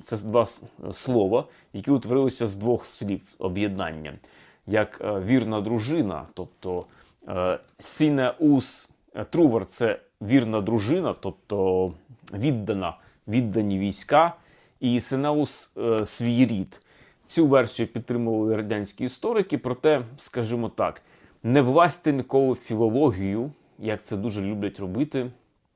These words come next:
і в тому числі історики-дилетанти, аматори, яких дуже багато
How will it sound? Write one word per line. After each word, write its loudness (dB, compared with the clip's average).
і -12
в -10
тому 0
числі -6
історики-дилетанти, 0
аматори, 0
яких -6
дуже -4
багато -2